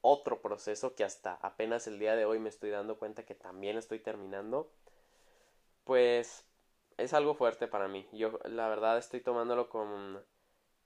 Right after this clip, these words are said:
con mucha fuerza, ¿no? Entonces, las metas de corto plazo era, número uno, pasar mi extra de cálculo. Y dice, significaría la verdadera conclusión académica de mi prepa,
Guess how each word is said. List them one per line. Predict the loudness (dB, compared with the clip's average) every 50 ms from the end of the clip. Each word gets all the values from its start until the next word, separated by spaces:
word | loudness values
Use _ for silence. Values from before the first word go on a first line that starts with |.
| _
con | -2 0 2 4 4 6 6 4 2 2 -2
mucha | -2 -2 -4 -2 0 -2
fuerza, | 0 2 4 2 2 2 2 -2 -2
¿no? | -2 -2 -4 -6 _ _ _ _ _
Entonces, | -14 -6 -2 -2 -2 -2 -2 -6 -8 -8 -8 -16 _ _ _ _ _ _ _ _ _ _ _
las | 0 2 2 2 4
metas | 2 0 2 2 2 2
de | 0 0
corto | -2 -2 -2 -2 -6 -4
plazo | 4 4 4 4 4 2 -2 -2 -4 -6 -6
era, | -4 -2 -2 -2 -4 -4 -10 _ -6
número | -2 2 4 6 6 8
uno, | 6 6 6 4 2 0 -8 _ _ _ -20 _ _ _ _ _ _ _ _
pasar | -8 -8 -6 -2 2 2 2 2
mi | 2 -2 -2 -2 0 0 0 -2 -2 -2 -4 -8 _ _ _ _ _ _ _ _ -6
extra | -6 -6 -6 -6 -2 2 4 4 4 2 -2 -10
de | -12 -10 -10 -6
cálculo. | -4 -4 -4 -4 -4 -12 -20 -20 -20 _ _ _ _ _ _ _ _ _ _ _ _
Y | -16 -12
dice, | -12 -12 -8 -8 -8
significaría | -8 -8 -10 -8 -8 -8 -8 -6 0 0 2 2 4 2 4
la | 4 4
verdadera | 4 4 4 2 2 2 2 0 0
conclusión | -2 -4 -6 -6 -8 -12 -8 -6 -4 -4
académica | -4 -2 -2 -2 -2 -2 -2 -4 -4 -2 -2
de | -2 -2
mi | -2 -4 -6
prepa, | -8 -8 -10 -10 -10 -12 -16